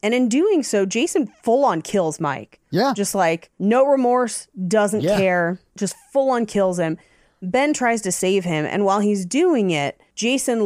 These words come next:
Speaker 1: lowers his heart rate because he's had hypothermia. And so he just kind of gets really still, lowers his heart rate, and gets the target low heart rate, which means he would have been the only one to be able to do it.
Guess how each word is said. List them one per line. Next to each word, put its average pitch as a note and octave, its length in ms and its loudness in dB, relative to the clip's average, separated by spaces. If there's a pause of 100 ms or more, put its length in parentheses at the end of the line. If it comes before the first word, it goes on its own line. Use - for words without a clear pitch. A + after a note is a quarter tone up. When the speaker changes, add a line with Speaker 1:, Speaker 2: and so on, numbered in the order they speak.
(160)
Speaker 1:
lowers A#3 480 2
his G3+ 200 -2
heart - 340 -4
rate C3+ 460 -4
because E3+ 320 -2
he's G3 140 0
had D#3+ 220 -2
hypothermia. G3 760 0
And F3 200 -4
so E3+ 140 -2
he F3 120 -2
just F3 160 -6
kind F3 200 -2
of E3 200 0 (560)
gets F3 220 -4
really G#3+ 220 0
still, F#3+ 400 0
lowers F3+ 300 0
his G3 140 -2
heart F3 220 -2
rate, E3+ 240 -2
and F3 180 -4
gets E3+ 240 -6
the - 140 -8
target F3 520 -4
low C4 280 2
heart G3 260 -2
rate, D#3 160 -2
which E3 160 -6
means G3 180 -2
he B3 140 -2
would A#3+ 120 0
have G3+ 60 -4
been G3 120 -2
the F#3+ 160 -4
only G3 240 -2
one E3+ 200 -2
to D#3+ 60 -8
be D#3+ 100 -6
able D3 140 -6
to D3 80 -8
do D3+ 260 -4
it. B3 240 -2